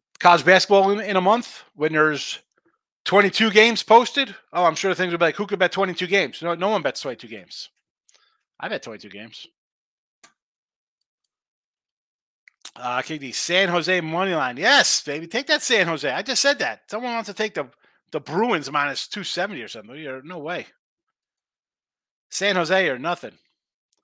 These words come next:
Tony C, not a fan of trends, but there's something all these primetime games going under. I,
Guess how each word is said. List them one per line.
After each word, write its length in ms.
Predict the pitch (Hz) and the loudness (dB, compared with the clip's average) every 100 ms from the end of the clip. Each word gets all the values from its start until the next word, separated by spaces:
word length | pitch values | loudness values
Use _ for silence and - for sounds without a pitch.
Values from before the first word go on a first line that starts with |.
| _ | _
Tony 220 | 185 185 | -6 -4
C, 140 | 185 | -4
not 160 | 170 175 | -4 -4
a 40 | |
fan 200 | 165 196 | 0 0
of 80 | 175 | 0
trends, 240 | 175 196 165 | 0 -2 -2
but 100 | 156 | -8
there's 160 | 151 | -8
something 260 | 175 160 160 | -8 -8 -8
all 120 | 156 | -8
these 160 | 156 - | -10 -10
primetime 440 | 160 156 147 147 | -8 -8 -8 -10
games 220 | 147 139 | -12 -12
going 220 | 139 131 | -10 -10
under. 260 | 135 110 95 _ _ _ _ _ _ _ _ _ - - _ | -12 -14 -18 _ _ _ _ _ _ _ _ _ -20 -20 _
I, 380 | - 262 220 156 | -2 -2 -2 -10